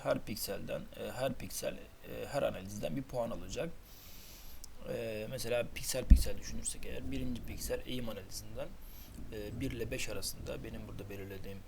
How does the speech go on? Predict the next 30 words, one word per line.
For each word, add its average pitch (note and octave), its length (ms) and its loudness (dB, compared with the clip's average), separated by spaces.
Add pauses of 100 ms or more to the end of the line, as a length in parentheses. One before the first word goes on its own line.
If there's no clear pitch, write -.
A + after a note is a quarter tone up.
ölçeğim G#2 420 -6
bir G#2+ 80 -2
ile G2 180 -2
beş G#2 180 -4
olduğu F#2+ 240 -6
için, E3 240 -6 (220)
yani G2+ 140 0 (100)
bu A#2 180 -8
isterseniz G2+ 520 -2
bir A2 100 -4
ile G2 100 -2
on - 160 -6
arasında A2+ 380 -4
da - 40 -2
olabilir. F#2 420 -4 (840)
Bir C#3+ 100 0
ile B2+ 160 2
beş B2+ 180 0
arasında A2 380 0 (120)
bir D#3 60 -6
puan C3 340 2
veriyoruz. - 500 -4 (320)
Sonra F3 180 -2
bu F#3 100 2
verdiğimiz B2+ 440 2
puanı A2 480 -2 (1080)
eğim E3 220 4
analizinin A#2+ 500 -2 (120)
ağırlığıyla D3 520 4
çarpıyoruz. - 720 -6